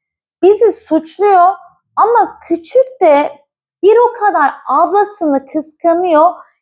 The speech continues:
liderliğini gölge gibi takip ediyor ve bazen gizlice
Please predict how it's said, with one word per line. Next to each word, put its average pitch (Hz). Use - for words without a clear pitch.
liderliğini 392
gölge 311
gibi 453
takip 294
ediyor 285
ve 247
bazen 370
gizlice 392